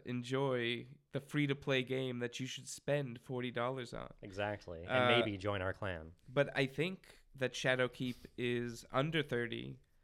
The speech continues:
Speaker 1: or
Speaker 2: Probably.
Speaker 1: thirty right now.
Speaker 2: And sometimes you can get Forsaken for, like, uh, a good fifteen bucks maybe when it's on sale.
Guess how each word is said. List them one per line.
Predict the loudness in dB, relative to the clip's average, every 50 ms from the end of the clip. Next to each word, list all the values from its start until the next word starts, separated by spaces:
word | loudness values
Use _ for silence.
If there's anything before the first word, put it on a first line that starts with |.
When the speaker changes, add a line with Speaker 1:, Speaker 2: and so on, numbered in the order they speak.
| _ _ _ _ _ _ _ _
Speaker 1:
or | 2 4 6 6
Speaker 2:
Probably. | 6 6 4
Speaker 1:
thirty | 4 4 2 0 -2 -4 -6 -8 -10 -10 -4
right | 0 0 0 0 0
now. | 0 2 2 2
Speaker 2:
And | 4 6
sometimes | 6 4 6 4 4 2 2 2 2
you | 0 0
can | 0 0 -2 0 0
get | 2 2 2 0 -2 -4
Forsaken | -6 -6 -4 0 0 0 0 0 -2 -4 -6 -6 -8 -8 -10 -8
for, | -6 -4 -2 -2
like, | -2 -2 -4 -4 -4
uh, | -4 -2 -2 0 -2 0 -2
a | -2 -2
good | -2 -2 -2 -2 -2 -4
fifteen | -6 -6 -6 -4 -4 -6 -6 -4 -2
bucks | -4 -4 -4 -6 -8
maybe | -8 -8 -6 -6 -8 -8
when | -8 -8
it's | -10 -10
on | -10 -10 -10
sale. | -8 -8 -6 -4 -6 -6 -8 -10